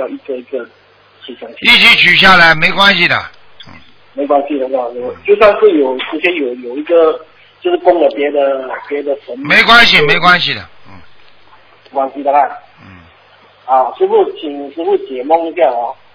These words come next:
Speaker 1: 像我们有一个同学，他就知道，他去到一个很大的场合，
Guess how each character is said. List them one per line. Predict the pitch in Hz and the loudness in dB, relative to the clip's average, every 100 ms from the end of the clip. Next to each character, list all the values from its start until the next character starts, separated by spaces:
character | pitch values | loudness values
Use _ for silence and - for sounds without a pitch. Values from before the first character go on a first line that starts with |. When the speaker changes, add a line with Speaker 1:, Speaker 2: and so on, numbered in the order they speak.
| _ - _ _ | _ -20 _ _
Speaker 1:
像 | 190 175 | -2 0
我 | |
们 | 143 156 135 | -2 -6 -6
有 | 135 | -8
一 | 151 | -4
个 | 170 160 156 135 | 0 0 0 -6
同 | 131 147 | -12 -12
学， | 143 139 135 139 135 _ | -12 -10 -10 -10 -14 _
他 | - 131 | -14 -14
就 | 151 156 139 _ | -12 -14 -16 _
知 | 151 | -2
道， | 160 151 - - _ _ _ _ - | 0 0 -4 -14 _ _ _ _ -16
他 | - | -14
去 | - | -6
到 | 156 151 | 0 0
一 | |
个 | 156 147 | 0 -6
很 | 120 120 | -8 -10
大 | 143 | -6
的 | 127 120 | -6 -8
场 | - - 110 | -14 -18 -20
合， | 113 120 | -18 -16